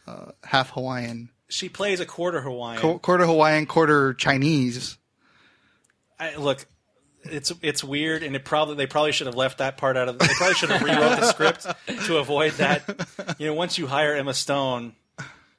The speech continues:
Speaker 2: you know, a blonde, was she a blue
Speaker 1: Redhead?
Speaker 2: eyes? No, her, her natural hair is blonde.
Speaker 1: Oh, is it? Mm. <laughs>
Speaker 2: But, uh, but like, like you said, Bradley Cooper's arc makes no sense.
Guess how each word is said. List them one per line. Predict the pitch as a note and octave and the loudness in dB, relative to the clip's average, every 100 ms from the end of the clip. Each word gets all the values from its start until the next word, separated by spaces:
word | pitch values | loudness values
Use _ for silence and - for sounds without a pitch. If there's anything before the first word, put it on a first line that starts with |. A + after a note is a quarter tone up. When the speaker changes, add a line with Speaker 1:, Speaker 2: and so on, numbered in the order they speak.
| _ | _
Speaker 2:
you | A#2+ | -14
know, | A#2 G#2 | -12 -10
a | G#2 | -12
blonde, | A#2+ A#2 A#2 A#2 A2+ G#2+ A2+ _ _ _ _ _ _ _ _ _ _ _ _ - _ | -10 -8 -6 -8 -8 -12 -18 _ _ _ _ _ _ _ _ _ _ _ _ -20 _
was | C3 | -10
she | - D3+ | -8 -10
a | |
blue | D3 D#3+ | -10 0
Speaker 1:
Redhead? | D#3 D#3+ E3+ F3+ | 2 2 2 0
Speaker 2:
eyes? | F#3 _ _ _ - | -2 _ _ _ -6
No, | C3+ C3 | -4 -2
her, | D3 D3+ C#3 | -2 -4 -8
her | C3 C3 C#3+ C#3 | -10 -6 -6 -2
natural | D#3 E3 D3 | -2 2 0
hair | B2 B2 | 2 2
is | A2+ A2 | 0 -2
blonde. | A#2 A2+ G#2+ G#2 G#2 | -12 -12 -12 -12 -6
Speaker 1:
Oh, | C3+ B2+ | -2 0
is | C3+ G3+ - | 0 0 0
it? | A2+ A2+ | 0 0
Mm. | C#3 A3 C4 G1+ - - - - | 0 0 -2 -6 -12 -18 -18 -6
<laughs> | - - - - - - - A#3 - - - - - _ _ | -6 -6 -10 -10 -2 -2 0 0 -2 -8 -10 -18 -20 _ _
Speaker 2:
But, | F3 F3 | 4 6
uh, | D3+ C#3 C3+ C3+ - - _ C3+ | 6 4 0 -4 -20 -20 _ -4
but | F3 F3+ _ _ _ _ _ _ - | -4 -4 _ _ _ _ _ _ -8
like, | D3 E3 E3 | -4 -4 -4
like | F#3 | -4
you | F#3 | -4
said, | - F#3+ | -4 -4
Bradley | C3 E3+ G3+ | -2 0 0
Cooper's | - G3 F#3 | -4 -4 -2
arc | D#3+ D#3 D#3 | 0 -2 -2
makes | D3 C#3 C3+ | -6 -6 -6
no | C#3+ | -4
sense. | C3+ - C3 C3 - | -4 -2 -4 -4 -6